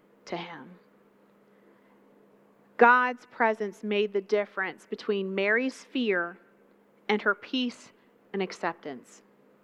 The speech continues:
The power of the Holy Spirit is with you, and it will never, ever fail you. You'll fail.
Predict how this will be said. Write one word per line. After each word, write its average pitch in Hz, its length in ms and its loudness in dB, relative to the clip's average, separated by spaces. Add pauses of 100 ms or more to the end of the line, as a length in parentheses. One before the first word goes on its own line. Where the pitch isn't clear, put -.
(1120)
The 220 80 4
power 269 360 8
of 262 140 -6
the 240 120 0
Holy 233 280 -2
Spirit 208 480 0
is 202 220 -6
with 202 300 -6
you, 190 200 -4 (220)
and 214 140 0
it 240 140 2
will 202 140 -2
never, 240 640 0 (300)
ever 208 440 2 (200)
fail 196 400 0
you. 165 240 -6 (180)
You'll 277 280 8
fail. 160 460 -8